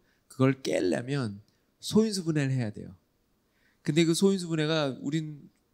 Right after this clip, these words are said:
초등학교 때부터 알잖아요. 소인수 분해가 뭐 하는 건지. 너무나 쉬운 간단한 건데, 사실은 숫자가 크면요, 인수분해, 인수를 잘 찾지 못합니다. 지금 컴퓨터로, 제일 빠른 컴퓨터로 해봤자 안 돼요.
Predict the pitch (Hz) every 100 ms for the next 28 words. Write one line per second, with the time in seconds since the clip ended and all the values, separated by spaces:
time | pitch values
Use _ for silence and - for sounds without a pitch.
0 | _ - 170 170 165 151 - 131 117 131
1 | 131 135 151 143 127 123 120 113 117 113
2 | 104 104 110 135 151 147 170 156 139 123
3 | 120 135 135 127 104 - _ - 120 139
4 | 165 160 - - 151 143 151 156 151 _
5 | - - 170 160 - 156 135 139 135 123
6 | _ - 139 135 135 135 131 120 - _
7 | _ 127 123 123 123 131 123 - 147 -
8 | 156 190 - 123 107 - - _ _ _
9 | _ - 135 147 151 175 160 - 131 131
10 | 170 170 - 139 151 151 147 156 143 143
11 | 139 139 131 147 139 131 - 110 120 110
12 | 85